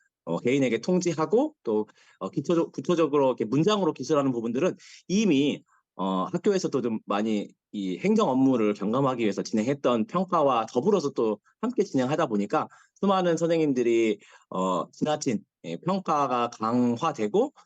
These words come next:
또 행정 업무들이 늘어나고, 또 구체적으로 학생들의 기초 학력을 중심에 두기보다는,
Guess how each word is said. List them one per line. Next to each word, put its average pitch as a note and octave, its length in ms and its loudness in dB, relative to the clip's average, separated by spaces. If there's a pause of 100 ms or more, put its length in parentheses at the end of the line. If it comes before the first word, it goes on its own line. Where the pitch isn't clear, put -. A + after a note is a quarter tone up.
(140)
또 A#2+ 240 0
행정 A3 260 0
업무들이 C3+ 460 2
늘어나고, G#2 460 -2 (220)
또 A2 80 -8
구체적으로 C#3+ 460 0
학생들의 D3 500 0 (320)
기초 E3+ 200 0
학력을 D#3 540 2
중심에 C3+ 440 0
두기보다는, C3 720 0